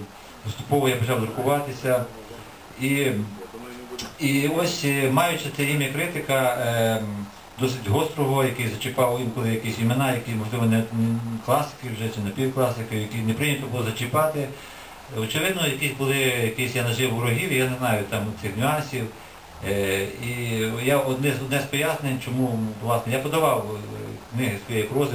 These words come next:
десь якісь видавництва, вони не прийшли. Е, були там, в мене якась інформація, що там мене там, е, якісь в мене є певні не-, не-, не-, не-, недоброзичливці. Не знаю, як це було. Коротше, так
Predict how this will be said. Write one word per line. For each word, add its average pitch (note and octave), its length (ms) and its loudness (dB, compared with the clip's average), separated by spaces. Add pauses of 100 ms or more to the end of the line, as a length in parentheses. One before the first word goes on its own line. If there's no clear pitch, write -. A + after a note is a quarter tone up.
десь G2+ 140 -2
якісь G#2 180 -6
видавництва, B2 640 0
вони A#2 140 -2
не A#2 100 0
прийшли. D#3 520 -2 (800)
Е, G2 220 0 (140)
були C3 160 2
там, A#2 160 0
в G#2 60 -2
мене A2 220 4
якась G#2+ 140 0
інформація, A#2+ 680 0
що G#2+ 140 -4
там G#2 220 -2 (280)
мене G2+ 280 -2
там, G2 120 -4 (180)
е, F#2+ 40 -10 (760)
якісь G#2 140 -4
в - 20 0
мене G#2 260 2
є G#2+ 80 4
певні G#2+ 340 0
не-, G#2 380 -2
не-, G#2+ 220 0
не-, A2 80 2
не-, A2 140 -2
недоброзичливці. D3 760 -2 (520)
Не C#3 100 2
знаю, B2 340 0
як G2+ 180 -4
це A2 80 -2
було. G2 380 -2
Коротше, C#3 460 0 (200)
так C#3 120 0